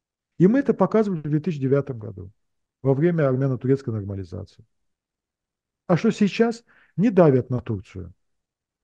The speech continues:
Давят. И мы это тоже прекрасно знаем. Что зачем вы оставляете закрытым? Вот там в, в Карабахе нет, э, армян,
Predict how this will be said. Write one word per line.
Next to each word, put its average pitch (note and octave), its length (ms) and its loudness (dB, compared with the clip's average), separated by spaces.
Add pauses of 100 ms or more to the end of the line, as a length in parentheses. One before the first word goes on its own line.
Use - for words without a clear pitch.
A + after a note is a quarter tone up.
(760)
Давят. C3+ 520 6 (420)
И B2+ 80 -2
мы C#3 120 4
это D3+ 180 -2
тоже D#3+ 280 0
прекрасно C#3 540 -2
знаем. G#2+ 400 -8 (640)
Что E3 120 0
зачем F#3 400 6
вы E3+ 160 8
оставляете D3 520 6
закрытым? C3 460 -2
Вот E3+ 200 0 (400)
там D3+ 280 4
в, C3 180 -8
в - 60 -18
Карабахе C#3+ 580 4
нет, C#3 220 2
э, A#2 400 -8
армян, B2 520 0